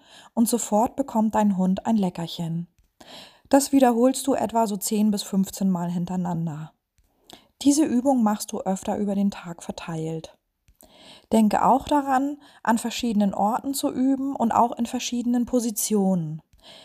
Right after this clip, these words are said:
Geh zum Üben zum Beispiel auch mal in einen anderen Raum oder in den Garten. Sitze oder stehe beim Üben nicht nur,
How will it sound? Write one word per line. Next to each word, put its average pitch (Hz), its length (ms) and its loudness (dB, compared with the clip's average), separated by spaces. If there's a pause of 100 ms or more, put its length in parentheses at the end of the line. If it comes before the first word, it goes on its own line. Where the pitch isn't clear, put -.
(120)
Geh 240 160 2
zum 226 220 2
Üben 214 340 0
zum 214 180 0
Beispiel 202 400 -4
auch 196 160 -2
mal 202 240 -2
in 202 80 -4
einen 190 220 -4
anderen 185 300 -2
Raum 214 540 -4 (340)
oder 233 220 2
in 220 60 2
den 233 180 2
Garten. 190 680 -2 (520)
Sitze 277 480 2
oder 214 200 0
stehe 262 400 2
beim 269 220 0
Üben 269 340 0
nicht 254 240 -4
nur, 262 380 0